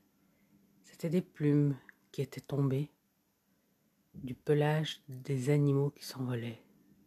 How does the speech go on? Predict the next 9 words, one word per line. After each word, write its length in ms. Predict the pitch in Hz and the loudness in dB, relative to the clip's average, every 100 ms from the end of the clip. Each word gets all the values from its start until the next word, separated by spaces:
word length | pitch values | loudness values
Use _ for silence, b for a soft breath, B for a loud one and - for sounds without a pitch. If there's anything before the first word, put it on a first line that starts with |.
| _ _ _ _ _ _ _ _ _ _ _ _ _ _ _ - _ _ _ _ _ _ _ _ _ _ - | _ _ _ _ _ _ _ _ _ _ _ _ _ _ _ -20 _ _ _ _ _ _ _ _ _ _ -4
Il 120 | 139 | 0
les 180 | 139 139 | 2 2
ramassa 600 | 151 151 139 - 147 151 _ _ _ _ _ _ b b | 2 2 0 -2 -4 -4 _ _ _ _ _ _ b b
un 280 | - 160 156 | -2 2 4
à 100 | 160 - | 4 2
un 220 | 131 131 - _ _ _ _ _ _ _ | -2 -2 -6 _ _ _ _ _ _ _
pendant 260 | - 135 127 | -2 0 0
des 160 | 131 | 2
mois. 320 | 127 120 120 | 2 0 -4